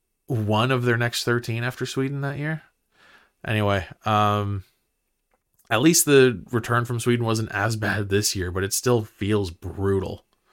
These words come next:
Um, do, do, do,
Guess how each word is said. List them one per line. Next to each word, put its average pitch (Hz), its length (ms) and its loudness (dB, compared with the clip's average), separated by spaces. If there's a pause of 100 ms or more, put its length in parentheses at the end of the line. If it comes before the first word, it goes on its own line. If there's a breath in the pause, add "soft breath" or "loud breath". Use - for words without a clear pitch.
(920 soft breath)
Um, 95 640 -4 (3500 soft breath)
do, - 240 -16
do, - 100 -20
do, - 140 -20